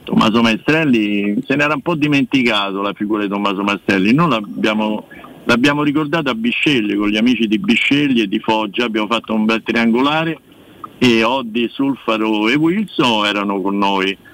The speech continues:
Siamo stati poi a pranzo insieme e con Wilson ero rimasto d'accordo e di fare questa cosa per Bertini, e lui sarebbe venuto perché Wilson era,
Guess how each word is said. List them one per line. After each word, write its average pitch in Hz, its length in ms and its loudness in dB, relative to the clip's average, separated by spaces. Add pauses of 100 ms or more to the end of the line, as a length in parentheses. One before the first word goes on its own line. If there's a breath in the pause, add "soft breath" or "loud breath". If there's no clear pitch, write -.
(380 loud breath)
Siamo 104 260 4
stati 101 300 2
poi 101 160 0
a 101 140 -2
pranzo 151 460 -2
insieme 120 720 -4 (140)
e 135 640 2
con 151 160 2
Wilson 151 480 0
ero 110 120 0
rimasto 110 400 -2
d'accordo 143 880 -2 (560)
e 107 120 2
di 98 160 2
fare 113 260 2
questa 107 300 -2
cosa 107 220 0
per 110 140 0
Bertini, 131 400 0
e 110 40 2
lui 107 160 2
sarebbe 101 360 0
venuto 113 280 2
perché 107 300 -2
Wilson 107 520 0
era, 101 400 -2